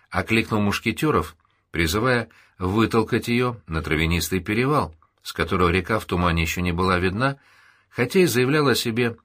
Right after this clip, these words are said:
приглушённым клокотанием бурунов на каменистом мелководье. Вот тогда и произошло то, что предвидел Горден и к чему напряжённо готовился сержант Пиконде. У самой переправы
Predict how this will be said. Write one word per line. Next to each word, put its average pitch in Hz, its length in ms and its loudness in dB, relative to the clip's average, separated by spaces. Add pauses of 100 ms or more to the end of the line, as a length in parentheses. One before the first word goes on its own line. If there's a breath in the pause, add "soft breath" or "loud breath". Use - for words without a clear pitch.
(140)
приглушённым 90 680 0
клокотанием 92 680 0
бурунов 95 480 0 (280 soft breath)
на 85 120 -4
каменистом 85 600 0
мелководье. 82 760 -2 (2000 soft breath)
Вот 147 260 2
тогда 160 520 2 (360)
и 156 120 0
произошло 160 580 0
то, 190 200 0
что - 180 -2
предвидел 127 420 0
Горден 151 500 0 (380 soft breath)
и 87 160 -2
к - 20 -2
чему 110 240 2
напряжённо 110 600 0
готовился 98 560 0
сержант 98 420 0
Пиконде. 107 540 -2 (1120 soft breath)
У 98 80 -4
самой 185 360 2
переправы 98 680 0